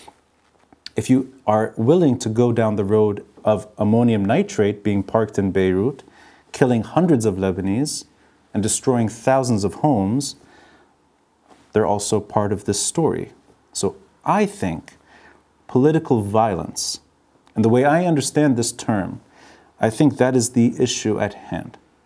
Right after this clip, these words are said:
And political violence has not been addressed. Justice, I think, th-, sorry, injustice, and a word that I'll borrow from Monica Bergman, Luqman Slim's, uh, wife, his widow,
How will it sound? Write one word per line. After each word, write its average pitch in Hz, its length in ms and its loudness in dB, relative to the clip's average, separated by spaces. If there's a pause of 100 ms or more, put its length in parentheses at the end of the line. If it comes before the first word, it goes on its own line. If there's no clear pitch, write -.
(220)
And 95 260 -2
political 139 520 0
violence 98 520 -4
has 104 180 -4
not 107 200 -2
been 98 100 -4
addressed. 98 540 -8 (1040)
Justice, 127 840 -2
I 110 120 0
think, 123 360 0 (480)
th-, 110 220 -6
sorry, 113 360 0 (280)
injustice, 117 840 0 (800)
and 120 140 2
a 120 60 4
word 131 240 4
that 127 80 2
I'll 120 100 0
borrow 120 320 -2
from 110 260 -6
Monica 117 400 0
Bergman, 104 640 -2
Luqman 104 680 -2
Slim's, 101 520 0
uh, 90 180 -4
wife, 113 540 -2
his 92 120 -8
widow, 113 380 0